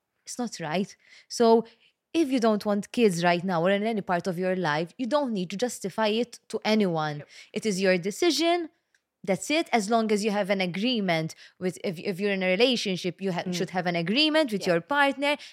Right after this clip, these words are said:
Speaker 1: and to be open about it, because it is not fair that obviously you hide it from someone, because that is not fair on the other part of the table, you know?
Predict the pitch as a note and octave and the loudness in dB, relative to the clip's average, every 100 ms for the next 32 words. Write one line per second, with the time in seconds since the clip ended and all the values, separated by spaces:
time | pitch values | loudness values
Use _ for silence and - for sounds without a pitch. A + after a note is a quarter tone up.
0 | - G3+ - G3 F#3+ - A3 B3 D4 B3 | -4 -2 -2 -2 -2 4 4 6 6 6
1 | F3+ G#3 A#3+ G#3+ G#3+ G3 F#3 E3 D#3+ G3 | 6 4 2 -4 -4 -4 -4 -6 -8 -6
2 | G3+ - F3 E3 E3 E3 - - - F3 | -6 -4 -2 0 0 -4 -8 -20 -8 -6
3 | F3 - F#3+ F#3+ - A#3 A#3 C4+ - E3+ | -4 -2 0 0 4 4 4 0 -2 -4
4 | D#3 A3 A#3+ B3+ B3 G#3+ F#3+ F3+ F#3 F#3 | 0 0 2 2 0 0 0 0 -2 -2
5 | F#3+ F#3+ F3 E3 - G3+ F3 F3 F#3+ A#3+ | -4 -6 -4 -4 -4 -4 -2 0 2 2
6 | A#3+ B3 C4+ C4+ G3+ G3 A#3+ B3+ A3 C4+ | 2 0 0 0 -4 -6 -4 -4 -4 -4
7 | A3+ A#3 D4+ | -2 0 0